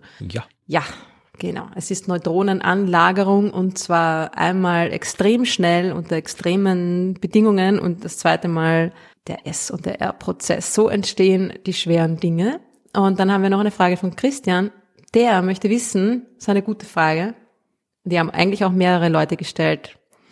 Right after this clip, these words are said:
Speaker 2: auch noch ein anderer Christian und, äh, und Patrick. Wie schnell explodiert eine Supernova?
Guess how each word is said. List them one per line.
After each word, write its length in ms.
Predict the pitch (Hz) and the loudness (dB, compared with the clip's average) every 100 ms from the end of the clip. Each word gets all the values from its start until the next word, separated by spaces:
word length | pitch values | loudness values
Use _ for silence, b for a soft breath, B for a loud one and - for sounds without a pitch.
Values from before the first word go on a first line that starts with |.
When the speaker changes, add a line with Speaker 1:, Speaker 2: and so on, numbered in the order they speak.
| B B B B B _ _ _ - | B B B B B _ _ _ -2
Speaker 2:
auch 100 | 175 | 0
noch 140 | 160 | 0
ein 80 | 165 | 0
anderer 360 | - 208 196 190 | 2 4 2 2
Christian 680 | - 196 - 196 185 190 190 | 0 -2 2 2 4 2 0
und, 220 | 170 165 - | -4 -6 -2
äh, 580 | 170 165 160 156 160 156 - | 0 2 0 0 -2 -4 -6
und 240 | 165 - | -10 -6
Patrick. 640 | 208 - - 233 233 - _ b b b b b | -4 -4 -4 -4 -6 -20 _ b b b b b
Wie 160 | 254 285 | 0 2
schnell 560 | - 233 214 185 214 | 2 4 4 4 2
explodiert 800 | - - - - 320 - 339 - | 0 -2 -4 -2 -2 2 0 0
eine 240 | - 226 214 | 0 2 2
Supernova? 1300 | 214 - 247 233 185 180 180 170 147 151 156 165 | 0 -2 -2 0 0 2 2 2 0 -6 -8 -12